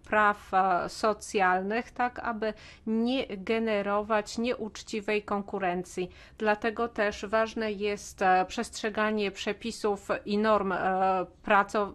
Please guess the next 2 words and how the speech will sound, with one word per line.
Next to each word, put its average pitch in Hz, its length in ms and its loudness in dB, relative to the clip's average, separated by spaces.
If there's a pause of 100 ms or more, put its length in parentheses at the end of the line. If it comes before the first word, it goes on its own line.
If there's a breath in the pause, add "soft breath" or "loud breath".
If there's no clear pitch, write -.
(100)
pracy. 208 560 2 (3000 soft breath)
Jednocześnie 226 1040 -4